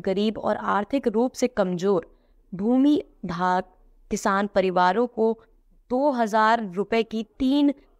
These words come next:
किश्त में सालाना छह हजार रुपए की आर्थिक मदद दी जा सकती थी। बिहार सरकार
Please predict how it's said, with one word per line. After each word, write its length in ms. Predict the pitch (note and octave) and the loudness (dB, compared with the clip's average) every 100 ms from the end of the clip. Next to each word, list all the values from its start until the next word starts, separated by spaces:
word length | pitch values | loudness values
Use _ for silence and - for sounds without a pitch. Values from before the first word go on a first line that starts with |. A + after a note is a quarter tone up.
| _ - | _ 0
किश्त 300 | B3 A#3+ - | 2 2 -2
में 220 | A3+ G#3+ | 0 2
सालाना 520 | A3+ - F#3 F3+ G#3 F#3 _ - | 0 0 0 0 -2 -4 _ -14
छह 320 | - G#3 A3+ | -4 -2 0
हजार 400 | G3 F#3 F#3+ G3 | 0 2 2 0
रुपए 260 | F#3 F3+ A3 | -2 -2 -2
की 160 | - | 0
आर्थिक 420 | G3 F#3 - A3 F#3+ | 2 2 0 -2 -2
मदद 320 | F3+ F3+ F3 | -2 0 -2
दी 140 | E3+ | -4
जा 140 | E3+ E3+ | -2 -4
सकती 320 | - - - | -4 -10 -10
थी। 140 | G3+ - _ _ _ _ _ _ _ _ _ _ _ _ | -10 -12 _ _ _ _ _ _ _ _ _ _ _ _
बिहार 300 | G3 F#3 F#3 | -4 0 -2
सरकार 440 | F3 F#3+ - G3 | -2 -4 0 -2